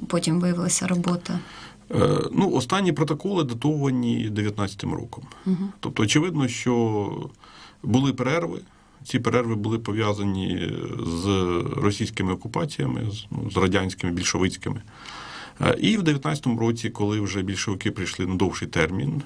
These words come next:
Speaker 2: відповідно, Дума припинила своє оста-,
Speaker 1: Демократія
Speaker 2: існування
Speaker 1: з-, завершила свою
Speaker 2: остаточно,
Speaker 1: роботу.
Speaker 2: так, так.
Speaker 1: Мгм.
Speaker 2: Е, ну, результати, е, вони, е, ну, безумовно, вони мали велике значення тоді для, от,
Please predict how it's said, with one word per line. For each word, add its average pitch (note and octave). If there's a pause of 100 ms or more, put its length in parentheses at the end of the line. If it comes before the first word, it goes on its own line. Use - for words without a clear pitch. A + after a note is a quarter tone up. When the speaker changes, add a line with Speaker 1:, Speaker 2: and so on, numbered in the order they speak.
Speaker 2:
відповідно, G#2
Дума F#2+
припинила F2+
своє F2
оста-, -
Speaker 1:
Демократія F3+
Speaker 2:
існування E3+
Speaker 1:
з-, -
завершила E3
свою -
Speaker 2:
остаточно, D#3
Speaker 1:
роботу. -
Speaker 2:
так, -
так. -
Speaker 1:
Мгм. F#3 (560)
Speaker 2:
Е, F#2
ну, C3+
результати, E3+ (120)
е, G#2+
вони, C3 (600)
е, - (600)
ну, D3
безумовно, F3
вони D#3
мали D3 (120)
велике C#3
значення B2+
тоді A2
для, F#2
от, -